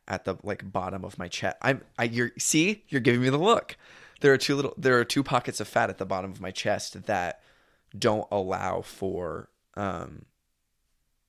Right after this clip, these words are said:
like, I guess, pec definition to come easy. And so, like,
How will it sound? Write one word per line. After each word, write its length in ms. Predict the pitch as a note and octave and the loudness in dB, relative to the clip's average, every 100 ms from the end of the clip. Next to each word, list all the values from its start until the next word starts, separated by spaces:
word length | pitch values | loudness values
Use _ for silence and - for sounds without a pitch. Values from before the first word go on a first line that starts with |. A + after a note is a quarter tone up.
| - | -6
like, 320 | G#2+ D#2 - _ - | -4 -4 -8 _ -8
I 60 | |
guess, 220 | F#2+ - - - | -6 -8 -6 2
pec 280 | - - - | 2 0 -6
definition 500 | - - F#2 - - | -8 -6 -6 -6 -8
to 80 | - | -10
come 240 | - - - | -10 -10 -12
easy. 340 | - - - - - - | -14 -14 -16 -20 -20 -8
And 180 | G#2+ G2+ | -4 0
so, 140 | G#2 | 2
like, 260 | F#2+ F#2 | 2 0